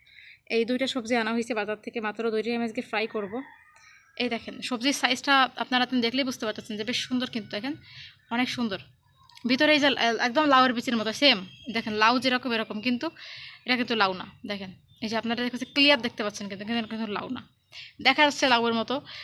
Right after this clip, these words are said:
অনেকটা, দুন্দুলের, দুন্দুল বলবো না, লাউয়ের মতোই পাচ্ছেন, ঝিঙ্গার মতো হালকা ছোটো ছোটো বিচি আছে, লাউয়ের মতো বিচি যে। তো এই হচ্ছে ব্যাপার। এটা ঘ্রাণটা, ঘ্রাণটা আমি যেরকম পাচ্ছি, ঘ্রাণটা আমি লাউয়ের মতো পাচ্ছি। অনেকে বলবেন লাউ, কিন্তু এটা লাউ না,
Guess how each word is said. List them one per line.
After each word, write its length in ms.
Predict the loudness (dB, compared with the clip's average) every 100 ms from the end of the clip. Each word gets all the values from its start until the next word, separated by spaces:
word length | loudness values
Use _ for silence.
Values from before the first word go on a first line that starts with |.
| -10 -2
অনেকটা, 280 | 0 2 2
দুন্দুলের, 420 | 4 4 4 2
দুন্দুল 440 | 0 2 4 4
বলবো 240 | 2 2 2
না, 140 | 2
লাউয়ের 360 | 4 4 4 0
মতোই 260 | 0 0
পাচ্ছেন, 440 | 0 -2 -2 -2 0
ঝিঙ্গার 360 | 0 2 2
মতো 160 | 0 -2
হালকা 200 | -4 -6
ছোটো 180 | -8 -6
ছোটো 160 | -6
বিচি 280 | -6 -4 -4
আছে, 180 | -4 -2
লাউয়ের 280 | 0 0 -2
মতো 160 | -6
বিচি 280 | -8 -8 -10
যে। 100 | -10 -18 _ -20 -20 -20 -20 -20 -20 -8
তো 220 | -6 -4 0
এই 140 | 2
হচ্ছে 220 | 2 2 0
ব্যাপার। 260 | 4 4
এটা 140 | 4 4
ঘ্রাণটা, 420 | 4 4 2 0 -4 -20 -20 -20 -20 -20 -20 _ _ _ _ _ _ -12 -4
ঘ্রাণটা 300 | 2 4 6
আমি 140 | 6 6
যেরকম 280 | 4 4
পাচ্ছি, 320 | 4 2 2 2
ঘ্রাণটা 300 | 4 6 6
আমি 120 | 8
লাউয়ের 240 | 6 6
মতো 160 | 2 0
পাচ্ছি। 220 | 0 2
অনেকে 260 | 4 4 4
বলবেন 240 | 4 6
লাউ, 280 | 8 8 6
কিন্তু 160 | 2
এটা 100 | 2
লাউ 220 | 2 0
না, 120 | 0